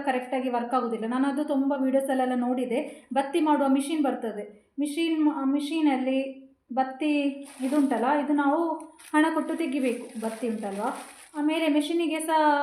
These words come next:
ಇಷ್ಟು ಅಂತ ಕರೆಕ್ಟ್ ರೇಟ್ ಗೊತ್ತಿಲ್ಲ, ಮೆಷಿನಿಗೆ ಸಹ ಒಳ್ಳೆ ರೇಟ್ ಇದೆ. ಮತ್ತು ಅದರಲ್ಲಿ ಅಷ್ಟೇನು ಲಾಭ ಇಲ್ಲ ಅಂತ ತುಂಬ ಜನರು ಹೇಳೋದು, ಆ, ಕೇಳಿತ್ತು ನನಗೆ. ಹಾಗೆ ನಾನು ಮತ್ತೆ ಆ,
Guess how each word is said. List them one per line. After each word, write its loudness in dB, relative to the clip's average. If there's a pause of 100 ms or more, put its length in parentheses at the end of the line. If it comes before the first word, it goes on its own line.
(1200)
ಇಷ್ಟು -12
ಅಂತ -2
ಕರೆಕ್ಟ್ -4
ರೇಟ್ 0
ಗೊತ್ತಿಲ್ಲ, -2
ಮೆಷಿನಿಗೆ 0
ಸಹ -4
ಒಳ್ಳೆ -2
ರೇಟ್ 0
ಇದೆ. -4 (380)
ಮತ್ತು 4
ಅದರಲ್ಲಿ 4
ಅಷ್ಟೇನು 2
ಲಾಭ 4
ಇಲ್ಲ 4
ಅಂತ -2 (120)
ತುಂಬ 0
ಜನರು 0
ಹೇಳೋದು, 0
ಆ, -6
ಕೇಳಿತ್ತು -2
ನನಗೆ. -8
ಹಾಗೆ -6
ನಾನು -4
ಮತ್ತೆ -4 (560)
ಆ, -10